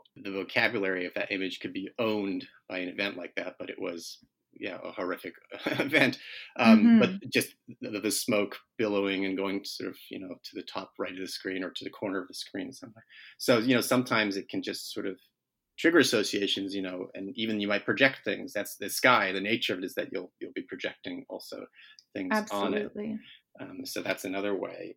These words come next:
Speaker 1: it's sort of open. Um, so I don't know. I, I just find this, uh, a really open, uh, uh,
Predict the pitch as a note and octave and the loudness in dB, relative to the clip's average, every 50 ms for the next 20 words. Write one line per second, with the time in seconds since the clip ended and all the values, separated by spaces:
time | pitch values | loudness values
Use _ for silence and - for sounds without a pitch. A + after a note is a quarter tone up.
0 | _ - - F#2+ - - - G2 F#2 F2+ - - - A2 G#2+ G2+ - - G2+ F#2+ | _ -20 -18 -16 -14 -8 -6 -6 -6 -6 -10 -8 -6 -4 -4 -4 -4 -4 -6 -6
1 | F#2 F#2 F#2 F#2+ - _ _ - F#2+ - - - - - _ - - A#2+ A#2 - | -6 -8 -8 -10 -14 _ _ -14 -14 -14 -14 -20 -20 -20 _ -6 -4 -2 -2 2
2 | - D3+ F3 D#3+ C#3+ A#2+ G#2+ G2 - - B2 B2+ C3 B2+ - - B2 C#3 C#3 D3 | 6 8 8 10 8 8 4 0 0 2 6 6 6 6 6 4 4 4 4 4
3 | C#3 - - B2+ A#2+ A#2 A2 G#2+ G#2+ G2+ G2 - - - G2+ F#2+ F#2 F#2 F2+ - | 0 0 2 2 2 4 2 2 0 -2 -2 -4 -6 -4 -4 -4 -4 -4 -6 -8
4 | _ _ - - - _ _ _ G#2 G2 G#2 G2+ G#2 G#2+ G#2 G#2 G2+ G2 G2 G2 | _ _ -20 -20 -20 _ _ _ -10 -6 -2 0 2 2 4 4 4 4 4 2
5 | F#2+ F#2 F2+ F#2+ - - - - - - A2+ G2+ - - G#2+ G2+ G2 G2 F#2+ F#2+ | 0 -2 -4 -6 -8 -12 -18 -20 -10 -6 -6 -6 -4 -4 -4 -4 -2 -2 -4 -6
6 | G2 - - G2 F#2 G2 F#2+ F2+ - _ _ _ _ - G#2+ | -6 -8 -8 -8 -8 -8 -12 -16 -18 _ _ _ _ -14 -14